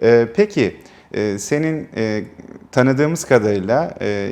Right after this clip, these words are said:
yeni aramıza katıldın. Öncelikle bundan çok büyük mutluluk duyuyoruz. E, sivil toplum kuruluşlarında, öğrenci topluluklarında da,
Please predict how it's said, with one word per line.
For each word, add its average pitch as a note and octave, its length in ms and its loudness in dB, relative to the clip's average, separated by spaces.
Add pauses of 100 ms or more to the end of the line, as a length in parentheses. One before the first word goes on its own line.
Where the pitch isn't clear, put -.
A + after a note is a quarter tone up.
yeni B2+ 300 2
aramıza G#2+ 420 0
katıldın. G2 380 -4
Öncelikle G2+ 540 -6
bundan A2 320 -2
çok A2+ 280 -4
büyük A2+ 200 -6
mutluluk A#2 440 -6
duyuyoruz. G2 600 -6 (380)
E, G#2 340 -2 (360)
sivil D3 280 -6
toplum D#3 420 0
kuruluşlarında, B2+ 800 0
öğrenci A#2 460 0
topluluklarında G2 920 -4
da, F3 200 0